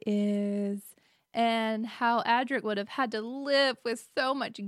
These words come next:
guilt had all the Crimson Orphans died during the evacuation.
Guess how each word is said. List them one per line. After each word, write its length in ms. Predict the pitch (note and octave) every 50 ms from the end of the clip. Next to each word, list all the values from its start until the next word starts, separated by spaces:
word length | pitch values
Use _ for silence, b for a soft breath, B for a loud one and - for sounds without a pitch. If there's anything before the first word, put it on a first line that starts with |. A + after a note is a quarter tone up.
| G3+
guilt 380 | - C#4 C#4 C4+ A#3+ - - - -
had 200 | B3+ A#3+ G#3+ -
all 220 | - A#3 A#3+ B3 B3+
the 100 | A#3 A3
Crimson 520 | - - C4 A#3 G#3 G#3+ A#3 A3 A#3+ A3 -
Orphans 460 | - G#3 G#3 G#3 - B3+ A3+ A3 F#3+ - - F3 F3+
died 600 | - D4+ C#4+ C#4+ D4+ C#4+ B3 G#3+ G3 G3+ G3 F#3+
during 300 | E3+ G3 G3+ G3+ G#3 A3 A3
the 100 | A3 A3+
evacuation. 1000 | A3+ A#3+ A#3+ B3 - B3+ B3+ C4+ C#4 C#4+ C4+ - - A#3 G3 F#3 F3+ F3+ F#3